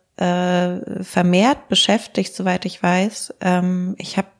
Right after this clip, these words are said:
ein Zitat von dir gelesen, in dem du sagst, bei Behindertenwerkstätten handelt es sich eigentlich um moderne Sklavenarbeit. Ähm, da bin ich natürlich hellhörig geworden und hab mir noch mal ein paar Zahlen angeguckt und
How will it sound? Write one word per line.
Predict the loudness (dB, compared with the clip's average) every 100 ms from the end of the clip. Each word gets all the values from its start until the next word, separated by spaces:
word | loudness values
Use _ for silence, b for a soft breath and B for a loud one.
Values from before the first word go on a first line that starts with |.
| _
ein | -2 0 0
Zitat | -4 0 -2 0
von | 0
dir | 2
gelesen, | 2 0 0 0
in | 0 0
dem | 0
du | 0
sagst, | 0 0 0
bei | -2
Behindertenwerkstätten | 0 2 2 0 0 2 2 0 -2 -4 -6 -14 -12 -12 -4 2 2 2 2 0 2
handelt | 2 4 4
es | 2 -2
sich | -2
eigentlich | 0 0 -2 -2
um | 2
moderne | 2 4 4 6 4 4 2 0 -4
Sklavenarbeit. | -2 2 4 4 2 2 2 0 0 0 -4 -14 B B B B B -2
Ähm, | 2 4 2 0 -4 -4
da | 0
bin | 2
ich | 0
natürlich | 0 -2 -2 2
hellhörig | 4 4 0 -2 -4
geworden | -2 2 2 2 0 -2 _ -8
und | -2
hab | 0
mir | 2
noch | 0 0
mal | 2 2
ein | 2
paar | 0 -4
Zahlen | -4 0 2 2
angeguckt | 2 0 0 -2 -4
und | -4 -4